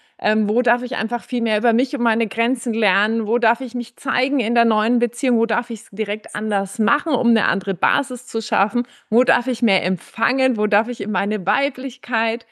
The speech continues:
ähm, in die Heilung zu gehen mit den eigenen Eltern? Wow, what a journey. Und das jetzt, äh, in, in drei Jahren, seitdem wir dich, also seitdem wir dich kennen, du bist schon länger am Feld, aber da haben wir dich natürlich dann persönlich kennengelernt. So krass, so schön. Vielen Dank,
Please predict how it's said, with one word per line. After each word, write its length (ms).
ähm, 600
in 160
die 160
Heilung 360
zu 120
gehen 180
mit 120
den 100
eigenen 380
Eltern? 720
Wow, 560
what 180
a 60
journey. 720
Und 160
das 220
jetzt, 300
äh, 400
in, 360
in 260
drei 260
Jahren, 320
seitdem 400
wir 100
dich, 320
also 260
seitdem 380
wir 80
dich 200
kennen, 260
du 60
bist 180
schon 100
länger 220
am 100
Feld, 240
aber 240
da 260
haben 140
wir 80
dich 120
natürlich 280
dann 200
persönlich 480
kennengelernt. 520
So 320
krass, 480
so 300
schön. 460
Vielen 360
Dank, 340